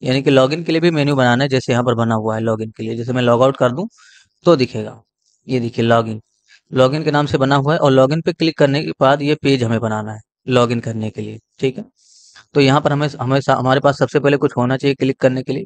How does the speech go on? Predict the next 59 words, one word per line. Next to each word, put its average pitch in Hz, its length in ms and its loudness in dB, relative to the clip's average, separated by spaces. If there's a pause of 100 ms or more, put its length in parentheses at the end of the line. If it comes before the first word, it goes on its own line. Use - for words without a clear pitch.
(100)
यानी 123 120 -2
कि 127 120 -4
मेन्यू 131 280 2
होना 147 200 2
चाहिए 139 240 -2
ना, 240 160 -4
जैसे 127 240 -2
अभी 131 160 0
इमेजेस 127 360 0
के 143 60 0
लिए 131 160 0
है, 123 100 -6 (600)
होम 131 220 0
के 139 140 0
लिए 131 200 4
है, 131 140 -4 (120)
वैसे 127 240 0
ही 160 60 2
लॉगिन 139 280 4
के 139 80 0
लिए 131 80 2
भी 123 100 0
होना 117 220 0
चाहिए। 135 200 -2
तो 156 100 -4
उसके 147 160 -2
लिए 175 100 4
ज़्यादा 147 240 6
कुछ 156 220 -6
नहीं 160 120 -2
करना 143 240 2
है, 165 140 -4
मेन्यू 139 300 0
बढ़ा 131 220 4
देंगे 123 240 -2
हम। 165 120 -6 (600)
कहाँ 139 200 4
बढ़ाएंगे 156 340 4
मेन्यू? 160 300 -2 (480)
ऊपर 156 280 4
की 180 100 -4
तरफ 170 180 2
जो 160 120 2
आपका 160 200 2
मेन्यूज 147 340 0
वाला 139 220 4
को-, - 140 -6 (220)
ऑब्जेक्ट 131 380 0
है, 139 120 -2 (420)
ये 127 120 0
वाला, 123 280 2 (640)
इसी 196 220 0
के 165 100 2
अंदर 143 200 2
एक 139 220 0
और 147 120 2
ऑब्जेक्ट 123 320 0
बढ़ा 113 200 0
देंगे, 113 160 -8